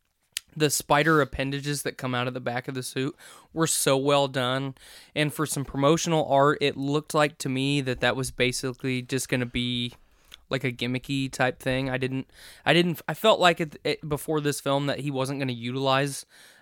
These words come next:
uh, the extra appendages. And throughout the film, he does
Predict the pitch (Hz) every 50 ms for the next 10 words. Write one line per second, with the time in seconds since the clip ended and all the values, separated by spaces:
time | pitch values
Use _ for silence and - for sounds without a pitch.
0 | _ _ - 131 127 120 113 113 117 123 113 131 135 127 - - 165 139 131 127
1 | 123 - 123 123 131 135 135 147 151 160 160 151 - - - _ _ _ _ _
2 | _ _ _ _ - 131 131 123 - 135 135 147 135 127 139 - - 139 135 143
3 | 139 139 135 123 120 120 127 127 127 123 - -